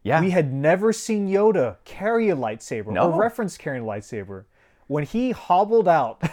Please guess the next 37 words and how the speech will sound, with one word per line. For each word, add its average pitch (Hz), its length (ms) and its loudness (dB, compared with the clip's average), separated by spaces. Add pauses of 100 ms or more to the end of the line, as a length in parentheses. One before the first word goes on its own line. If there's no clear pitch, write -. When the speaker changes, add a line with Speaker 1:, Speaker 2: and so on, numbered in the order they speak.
Speaker 1:
<laughs> 190 220 -4
Speaker 2:
of 175 160 4
nowhere 190 600 4 (1080)
and 165 200 0
was, 165 180 2
like, 151 420 2 (260)
talking 175 420 -2
smack 160 420 -6
to, 131 180 -8 (220)
to 143 120 -6
Dooku, 117 600 -6 (420)
and 151 220 -2
then 160 100 0
he 185 220 -4
pulls 196 320 -2
out 185 80 0
his 151 120 -4
lightsaber, 151 600 -4
I 127 120 0
remember 180 340 0
the 139 80 0
crowd 123 400 -4
screaming, 131 800 -6
like, 107 260 -8 (320)
like, 156 380 0 (180)
well, 185 140 -8
not 208 280 2
Endgame 123 420 -6
levels, 101 240 -8
but 160 140 6
it 175 60 8
was 185 160 4
Speaker 1:
Yeah. 190 60 4
Speaker 2:
like, 135 280 0 (360)
Oh! 269 1040 10
<laughs> - 40 -2
Speaker 1:
<laughs> - 0 -